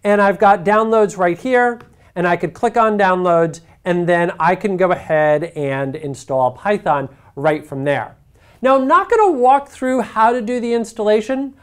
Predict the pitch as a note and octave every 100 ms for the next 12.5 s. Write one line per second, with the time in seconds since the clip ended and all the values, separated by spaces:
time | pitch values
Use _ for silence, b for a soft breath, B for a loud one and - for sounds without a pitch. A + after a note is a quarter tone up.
0 | B F#3 G3 - A#3+ A#3+ B3 B3 G#3+ G#3+
1 | G#3+ G#3 G3+ G3 G3+ G3+ - G3+ F#3+ G3
2 | F3 E3 G3+ G3 F#3+ G3+ G3+ F#3+ F3 E3+
3 | F3 E3+ F3+ E3+ E3 B - D#3 F#3+ F#3+
4 | G3 - F3+ F3+ D#3+ D3+ D3+ D3 D#3 C#3
5 | F3 F#3+ G#3 F#3+ F#3 E3+ E3+ - D3 B2+
6 | - D4 F#3 D#3+ - b b b - B3+
7 | C4 C4 A#3+ D#4 G#4+ A4 F#4+ - A#3+ A#3
8 | G#3+ G3 D3 C3 A#2+ b b - G#3 B3+
9 | B3+ C4 F4+ F#4+ D#4 D#4+ D#4+ A3+ G3 G3
10 | - A#3+ D#4 C#4 A#3+ G#3+ A3+ A3+ G#3 A3+
11 | A#3+ - A3 A3 A3 A3+ F#3+ F#3+ F#3 G3+
12 | - F#3+ G3 C#4+